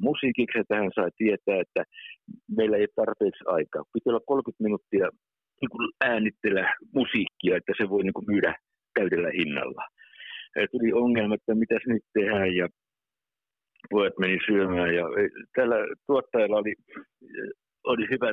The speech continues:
tekstittäjä, se kirjoitti jotain tekstiä, ja mä jäin siihen, ja pojat oli kaksikymmentä minuuttia syömässä. <laughs> Mä tein biisin sillä välin sitten siihen, semmoisen, <laughs> se, joka ero-, joka eroaa ihan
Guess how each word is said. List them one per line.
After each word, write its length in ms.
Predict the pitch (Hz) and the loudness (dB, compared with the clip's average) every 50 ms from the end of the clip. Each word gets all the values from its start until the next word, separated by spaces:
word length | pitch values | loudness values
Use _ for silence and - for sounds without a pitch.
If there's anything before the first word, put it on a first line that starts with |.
| - - | -2 -2
tekstittäjä, 580 | 123 - - - - 110 - - - 107 104 | -2 -2 -4 -6 -8 -10 -8 -4 -2 -2 -2
se 120 | - - 123 - | -2 -4 -2 0
kirjoitti 280 | 131 113 104 - - 101 | 0 -2 0 0 -4 -2
jotain 240 | - - 98 90 87 - 139 | 0 0 0 0 0 0 0
tekstiä, 400 | 135 123 - - - - 110 107 107 | 0 0 -2 -8 -8 -2 0 0 0
ja 60 | 110 | 0
mä 160 | 117 120 120 | 0 0 0
jäin 240 | 110 101 95 92 90 - - | 2 2 0 0 -2 -2 -2
siihen, 320 | 127 117 110 120 110 104 | -2 0 0 0 0 0
ja 80 | 104 - - | -2 -2 0
pojat 180 | 131 120 113 - - | 0 0 0 0 -2
oli 140 | 101 104 - | -4 -2 -2
kaksikymmentä 400 | 123 117 - - - 104 - - | -2 -2 -2 -4 -6 -4 -2 -2
minuuttia 300 | 101 - _ - 151 156 - - | -4 -2 _ 0 0 0 2 2
syömässä. 560 | - - - - - - - - - - - - - - - | 0 0 0 -2 -4 -6 -6 -8 -6 -6 -6 -8 -8 -10 -12
<laughs> 240 | - - - - 123 | -10 -10 -6 -2 -2
Mä 100 | 123 110 98 - | 0 0 0 0
tein 200 | 104 92 90 92 - | 0 0 0 -2 -2
biisin 360 | - 120 110 101 - 104 92 82 - | 0 2 2 2 0 -2 -2 0 0
sillä 200 | 110 101 101 98 92 92 | 2 2 2 2 2 2
välin 220 | 90 90 92 87 - | 2 0 0 -2 -2
sitten 200 | - 104 92 - - | -2 -2 -2 0 2
siihen, 240 | 98 90 95 98 87 - - - - _ _ - | 0 2 2 2 0 -2 -6 -20 -20 _ _ -2
semmoisen, 320 | 107 185 202 185 - - | 0 0 0 0 0 0
<laughs> 260 | 190 - _ _ - | -2 -4 _ _ -4
se, 60 | 139 98 98 101 | -2 0 0 0
joka 120 | - 107 92 95 | 0 2 2 2
ero-, 320 | 98 104 101 98 95 - - _ - - _ _ - - 123 120 | 0 2 0 0 -2 -2 -6 _ -20 -20 _ _ -4 0 0 0
joka 140 | 110 - 110 107 117 | 2 2 2 2 2
eroaa 260 | 117 117 117 113 113 113 120 | 2 2 0 -2 0 0 0
ihan 140 | 120 107 | -2 -2